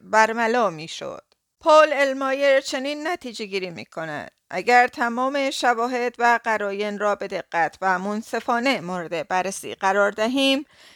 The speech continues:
به این نتیجه می‌رسیم که بر اساس معیارهای تحقیق تاریخی، قبری که عیسی در آن گذاشته شده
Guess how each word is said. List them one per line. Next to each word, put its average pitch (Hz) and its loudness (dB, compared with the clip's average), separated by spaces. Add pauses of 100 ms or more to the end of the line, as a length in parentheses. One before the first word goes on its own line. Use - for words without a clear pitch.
(180)
به 277 -2
این 311 -2
نتیجه 262 0
می‌رسیم 180 -4
که 208 -10
بر 214 0
اساس 247 -2
معیارهای 247 2
تحقیق 220 -2
تاریخی، 196 -4 (460)
قبری 269 4
که 285 -10
عیسی 262 -2
در 233 2
آن 247 -2
گذاشته 202 -4
شده 170 -8